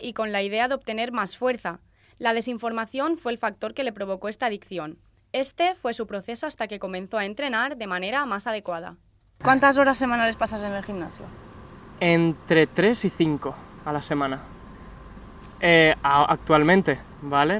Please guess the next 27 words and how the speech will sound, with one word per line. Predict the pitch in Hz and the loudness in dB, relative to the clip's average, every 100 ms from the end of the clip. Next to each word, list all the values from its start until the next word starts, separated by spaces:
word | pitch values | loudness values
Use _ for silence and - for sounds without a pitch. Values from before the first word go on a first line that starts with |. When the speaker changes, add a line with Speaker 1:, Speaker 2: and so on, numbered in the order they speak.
| - | 2
Speaker 2:
Porque | 170 151 156 | 2 4 2
justo | 170 - 185 | 2 2 4
al | 180 | 4
principio, | 175 170 - 196 - 175 214 - | 6 2 4 2 4 2 2 -2
cuando | 165 156 | 0 4
vas | 156 160 | 4 2
al | 151 | 0
gimnasio, | 160 165 170 175 | 0 0 2 0
no | 151 143 | 0 0
tienes | 160 160 151 151 | 2 4 2 0
mucha, | 160 151 - 156 147 151 | -2 -2 2 4 4 0
mucha | 156 156 | 0 0
información | 151 151 147 - 165 180 - - - - - - - | 0 0 0 2 2 0 -6 -18 -20 -20 -20 -16 2
y | 165 156 | 6 8
lo | 151 147 | 6 4
que | |
ves | 151 | 0
por | - 170 | 2 2
internet | 160 165 151 160 170 - - - | 4 2 4 2 0 -8 -20 -18
son | - 165 165 165 | 0 2 4 4
los | 147 - | 0 0
típicos | 160 160 160 156 | -2 0 0 0
entrenamientos | 151 151 151 151 156 | -2 -2 0 0 -2
para | - 147 | -2 0
culturistas | 143 135 143 180 - 160 160 151 | -2 -2 2 2 4 4 4 4
de | 160 147 | 4 4
Speaker 1:
Ujú. | 143 | 2